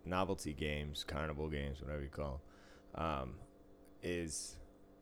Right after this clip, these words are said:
I almost always pay 'em the first time. The second time, I'm like, "I can't really help you, man. You gotta show your cards to the dealer, ask them what to do." It's, you can do that. It's perfectly fine. <laughs> You know, just be like, "Hey, I have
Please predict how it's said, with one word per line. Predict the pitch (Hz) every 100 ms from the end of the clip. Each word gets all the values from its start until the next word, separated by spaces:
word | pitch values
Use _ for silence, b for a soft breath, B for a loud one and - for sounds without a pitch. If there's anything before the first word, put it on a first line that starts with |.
| -
I | 120 156
almost | 110 92 -
always | 87 90 78
pay | 82 85
'em | 76
the | 65
first | 73 71 65
time. | 55 52 -
The | 95
second | - 135 131 -
time, | 80 73
I'm | 73
like, | 76 73 - - -
"I | 69
can't | 76 80 71
really | 65 64
help | 69 67 -
you, |
man. | 67 67
You | 80
gotta | 90 76
show | - 90
your | 82
cards | - 82 78 -
to |
the | 64
dealer, | - 101 101 95
ask | 80 73 73
them | 85 85
what | 76
to | -
do." | 71 101 90
It's, | - - - - b b b b - -
you | 101 104
can | 87
do | 95 135
that. | 85 64 -
It's | -
perfectly | - 95 - -
fine. | 76 117 104 67 55
<laughs> | - B B B - 101
You | 98
know, | 92
just | 95 - - - - - - - - - -
be | 104
like, | 104
"Hey, | 139 156
I | 87
have | 101 104